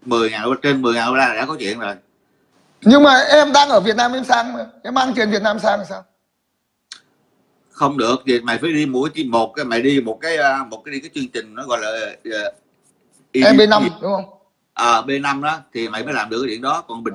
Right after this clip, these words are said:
Speaker 1: thường
Speaker 2: À.
Speaker 1: người dân, nó gọi thuộc cái dạng thường trú nhân bên này á, những người mà không có quốc tịch á, thì anh
Speaker 2: Dạ.
Speaker 1: phải có khai ra những cái bảng lương, anh phải đi làm,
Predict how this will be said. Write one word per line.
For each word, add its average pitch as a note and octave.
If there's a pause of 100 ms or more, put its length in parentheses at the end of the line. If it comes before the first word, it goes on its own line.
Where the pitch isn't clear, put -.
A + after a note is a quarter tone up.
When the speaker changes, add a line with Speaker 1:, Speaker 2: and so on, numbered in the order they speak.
(100)
Speaker 1:
thường G#2+
Speaker 2:
À. G#2
Speaker 1:
người G#2+
dân, B2 (640)
nó B2
gọi A#2+
thuộc G#2+
cái G#2
dạng G#2
thường A#2+
trú F#3+
nhân C#3+
bên C3+
này A2
á, B2 (440)
những B2+
người C#3+
mà A2+
không C#3
có E3+
quốc F3
tịch A2+
á, C3+ (440)
thì A2
anh A#2
Speaker 2:
Dạ. B2+
Speaker 1:
phải A#2
có D3+ (140)
khai B2+
ra B2+
những A#2+
cái D3+
bảng B2
lương, C#3 (240)
anh B2
phải C#3+
đi C#3
làm, A2